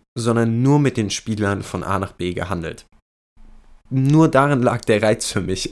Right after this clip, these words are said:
<laughs> in diesem ganzen Spiel. Und genauso bei Metin zwei,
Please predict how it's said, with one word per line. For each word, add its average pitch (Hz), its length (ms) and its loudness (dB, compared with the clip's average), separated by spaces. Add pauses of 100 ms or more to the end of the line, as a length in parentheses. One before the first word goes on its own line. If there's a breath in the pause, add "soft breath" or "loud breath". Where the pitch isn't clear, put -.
(160)
<laughs> 147 180 -2
in 127 140 4
diesem 110 280 -2
ganzen 101 380 -2
Spiel. - 320 -10 (480 loud breath)
Und 117 120 0
genauso 110 460 2
bei 95 160 -2
Metin 92 320 -4
zwei, - 340 -6